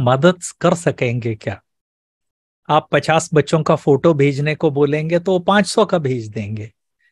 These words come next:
क्योंकि ये सारे फोटोज झूठे हो, सामान्यतया ये झूठे होते हैं। Even उस व्यक्ति का चेहरा जो आप देख रहे हैं, संभावना इस बात की है कि वो झूठा फोटोग्राफ है।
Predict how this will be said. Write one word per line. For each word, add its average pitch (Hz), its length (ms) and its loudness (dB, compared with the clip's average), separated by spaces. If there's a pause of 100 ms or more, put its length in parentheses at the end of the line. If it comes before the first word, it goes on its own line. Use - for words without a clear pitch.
(200)
क्योंकि 180 300 4
ये 185 80 8
सारे 214 340 2
फोटोज 175 480 4
झूठे 147 380 2
हो, 123 260 0
सामान्यतया 175 960 0 (400)
ये 156 120 0
झूठे 147 380 0
होते 117 380 -4
हैं। 113 240 -14 (1400)
Even 196 280 4
उस 185 200 0
व्यक्ति 170 320 2
का 185 160 2
चेहरा 185 440 2
जो 185 160 2
आप 160 220 0
देख 139 260 -4
रहे 143 400 -6
हैं, 165 220 -8 (280)
संभावना 165 580 2
इस 156 240 -2
बात 147 240 0
की 160 140 -2
है 147 140 2
कि 170 140 -2
वो 156 100 4
झूठा 139 400 -2
फोटोग्राफ 123 720 -2
है। 139 180 -12